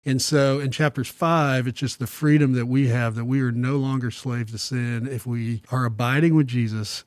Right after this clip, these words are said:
and the fruit of the Spirit is evident in our life. We can choose to learn and follow the fruit of the world. And, you know, in Galatians five, seventeen through twenty kind of remind us of what the fruit of that's gonna be. But when we're abiding with Christ, we are gonna see the fruit of the Spirit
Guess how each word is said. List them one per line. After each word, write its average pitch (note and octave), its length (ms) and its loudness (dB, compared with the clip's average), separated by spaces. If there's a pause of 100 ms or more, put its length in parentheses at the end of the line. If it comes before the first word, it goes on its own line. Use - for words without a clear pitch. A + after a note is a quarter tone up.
(120)
and B2+ 140 0
the A#2 60 -4
fruit C#3 260 2
of B2 40 0
the A#2+ 80 0
Spirit A#2+ 300 -4
is G#2+ 80 -6
evident A2+ 300 -4
in A2+ 40 -4
our A2 140 -4
life. G#2 240 -6
We B2+ 140 -2
can D#3 160 2
choose E3 460 6
to B2+ 340 -2
learn D3+ 560 6
and A#2 120 2
follow C#3+ 300 2
the A#2+ 80 0
fruit D#3 260 4
of C#3+ 60 2
the A#2+ 80 2
world. D3+ 480 2
And, A#2+ 560 -2
you C3 140 0
know, C3 100 2
in A#2+ 80 0
Galatians A#2 480 -2
five, C3+ 540 0
seventeen C3+ 500 -2
through B2 220 -4 (100)
twenty C#3 380 2
kind C3+ 220 0
of B2 40 0
remind B2 380 2
us C#3 180 2
of B2+ 100 0
what C3 220 -2
the C#3+ 80 -4
fruit D3+ 240 2
of C#3 80 2
that's D3 240 -2
gonna A#2+ 180 -4
be. A2 360 -6 (200)
But C3 80 -2
when B2+ 220 -2
we're A#2 120 -2
abiding C3+ 420 0
with A#2+ 140 -2
Christ, C#3+ 560 -2 (180)
we C#3+ 240 4
are D3+ 80 4
gonna C3+ 160 4
see C#3+ 220 2
the A#2+ 100 0
fruit C3 200 0
of A2+ 60 -2
the A2 60 -4
Spirit A2 360 -6